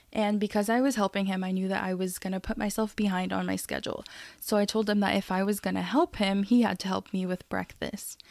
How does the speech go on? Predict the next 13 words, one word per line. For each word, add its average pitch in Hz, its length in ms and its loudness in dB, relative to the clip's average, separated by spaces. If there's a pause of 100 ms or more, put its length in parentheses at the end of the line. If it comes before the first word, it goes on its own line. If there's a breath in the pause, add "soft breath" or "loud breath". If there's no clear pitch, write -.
(320 loud breath)
I 214 140 0
let 214 180 0
him 226 240 4
know 202 340 2
I 196 120 0
wanted 190 480 -2
scrambled 214 640 -2
eggs, 190 640 -2
toast, - 640 -4
and 190 240 -4
a 185 60 -4
strawberry - 500 -6
smoothie. - 480 -8